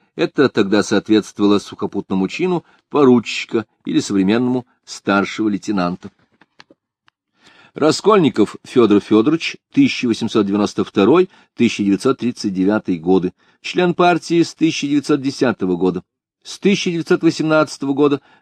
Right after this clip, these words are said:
зам наркома по морским делам, член Р В С Восточного фронта, член Р В С Республики. В тысяча девятьсот девятнадцатом-двадцатом годах командующий Волжско-Каспийской военной флотилией.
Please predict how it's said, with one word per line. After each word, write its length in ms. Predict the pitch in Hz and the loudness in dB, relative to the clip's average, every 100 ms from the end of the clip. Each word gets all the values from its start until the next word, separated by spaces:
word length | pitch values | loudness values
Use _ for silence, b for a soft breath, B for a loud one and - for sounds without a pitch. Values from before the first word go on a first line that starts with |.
| b | b
зам 480 | 98 120 139 127 120 | -2 0 2 4 4
наркома 560 | 117 107 135 170 165 | 2 0 2 2 2
по 80 | 127 | 0
морским 500 | 113 101 - 131 139 | 0 -2 -2 -4 -2
делам, 460 | 120 123 107 104 95 _ - | 0 2 4 2 -2 _ -16
член 360 | - 107 143 | -2 0 2
Р 140 | 139 107 | 4 4
В 60 | |
С 360 | 98 110 127 - | 4 4 2 0
Восточного 640 | 92 - 117 - 110 98 | -4 0 -4 -2 -2 -2
фронта, 500 | - 101 107 101 95 _ _ | -2 -2 0 -2 -8 _ _
член 340 | - 107 117 | -2 0 2
Р 120 | 104 | 2
В 80 | 95 | 4
С 260 | 95 110 - | 4 2 0
Республики. 600 | 107 - 101 92 92 - _ _ _ _ _ _ _ _ _ _ _ | -4 -4 -8 -8 -10 -16 _ _ _ _ _ _ _ _ _ _ _
В 100 | - | -10
тысяча 300 | - 202 - | 0 0 0
девятьсот 340 | 170 180 180 160 | -2 0 2 2
девятнадцатом-двадцатом 1200 | 170 175 175 160 - 165 151 160 - 208 160 117 | 2 2 0 -2 -2 -2 2 0 2 0 2 2
годах 440 | 104 95 104 - | 2 2 0 -2
командующий 760 | - 120 180 175 180 160 - 170 | -4 -2 0 0 -2 -2 -4 -2
Волжско-Каспийской 1200 | 156 151 170 165 - 160 - 135 - 156 - 151 | 0 4 4 2 -2 -6 -6 -6 -4 -4 0 0
военной 300 | 147 147 147 | 0 0 -4
флотилией. 540 | - 135 117 95 95 | -4 -6 -4 -6 -8